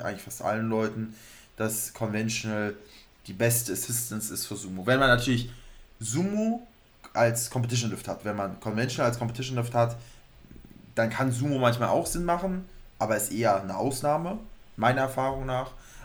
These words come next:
Aber für die meisten, die Sumo ziehen, ist Conventional, äh, eine sehr, sehr gute, äh, Assistance-Übung. Ähm, genau, und deshalb, ähm, äh, vor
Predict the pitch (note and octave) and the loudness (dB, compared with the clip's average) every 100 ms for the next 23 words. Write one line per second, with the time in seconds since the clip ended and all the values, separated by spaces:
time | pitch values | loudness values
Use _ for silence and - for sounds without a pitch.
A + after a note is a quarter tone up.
0 | - A2 A2 G#2+ - G2+ G#2 A2 A#2 - | 0 4 4 2 -2 0 6 6 4 -2
1 | A2+ G2+ G#2 A#2+ A#2 - A2+ A2+ A2+ A2+ | -6 -6 -4 0 0 -2 -2 -2 -2 -6
2 | - - - - A2 G2+ G2 G#2 - G2+ | -10 -16 -8 -8 -4 -4 -4 -4 -6 -4
3 | G2 G2 F#2+ - - G2 F#2+ F#2+ F#2+ F2+ | -4 -4 -8 -18 -12 -6 -4 -2 -4 -4
4 | G2+ F#2+ G2 F#2 F#2 F#2 F#2+ F#2 F#2 G2 | -4 -4 -6 -8 -12 -10 -6 -4 -4 -8
5 | - F#2+ F2+ F2+ - A#2 - - - - | -10 -8 -8 -8 -10 -8 -10 -10 -14 -16
6 | - B2 - - - - - - - - | -16 -16 -20 -20 -20 -20 -20 -20 -20 -18
7 | - - - G#2 G2 G2 F#2+ F#2 F2+ - | -20 -20 -6 -2 2 0 0 -4 -6 -8
8 | - A2+ F#2+ F#2+ A2+ A#2+ B2 A#2+ A2 G#2+ | -2 2 2 0 0 6 6 6 2 2
9 | G#2+ G#2 G2+ G2+ G2+ G2 F#2+ - G#2 G#2 | 4 4 2 -4 -6 -6 -6 -6 -4 -2
10 | G2+ G2 - - A2+ A2 A2 A2 G#2+ | -4 -6 -10 -2 2 4 6 4 2